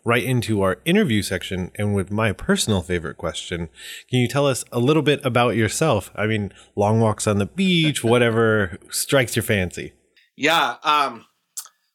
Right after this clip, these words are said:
Speaker 2: well, I'm an atheist Sunday school teacher. Sometimes I lead with that. Um, <laughs> I've been an atheist most of my life, but my late wife made us join, uh,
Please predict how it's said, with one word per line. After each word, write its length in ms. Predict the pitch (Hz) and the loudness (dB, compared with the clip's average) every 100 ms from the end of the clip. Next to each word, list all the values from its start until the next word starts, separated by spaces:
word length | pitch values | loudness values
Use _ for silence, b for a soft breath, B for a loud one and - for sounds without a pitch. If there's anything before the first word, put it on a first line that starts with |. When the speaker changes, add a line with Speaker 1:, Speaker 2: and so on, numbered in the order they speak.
| - | -4
Speaker 2:
well, 120 | 143 | 0
I'm 120 | 160 | 0
an 100 | 143 | -2
atheist 480 | 147 180 180 190 - | -4 -6 -4 -2 -2
Sunday 260 | 190 170 147 | -2 -2 -2
school 300 | - 143 - | -2 -2 -4
teacher. 400 | 139 113 139 147 | -8 -6 -4 -2
Sometimes 480 | - 123 143 127 | -4 -6 -6 -4
I 60 | 131 | -4
lead 240 | 123 123 | -6 -8
with 160 | 123 117 | -8 -8
that. 340 | 120 113 107 - B B 131 143 120 | -6 -6 -6 -12 B B -10 -10 -4
Um, 420 | 113 104 98 104 - | -2 -2 -4 -10 -14
<laughs> 60 | - B B _ | -20 B B _
I've 100 | 123 | -2
been 120 | 131 | -2
an 100 | 135 | 0
atheist 340 | 139 139 135 139 | -2 -2 -4 -4
most 220 | 127 131 | -4 -4
of 40 | |
my 80 | 120 | -2
life, 320 | 117 117 117 | -2 -2 -4
but 200 | - 113 | -6 -4
my 100 | 113 | -4
late 220 | 107 110 | -2 -4
wife 240 | 113 107 113 | -4 -6 -6
made 180 | 110 110 | -6 -6
us 220 | 107 - | -6 -6
join, 420 | - 110 107 104 | -4 -4 -4 -6
uh, 480 | 104 104 101 98 | -6 -6 -4 -6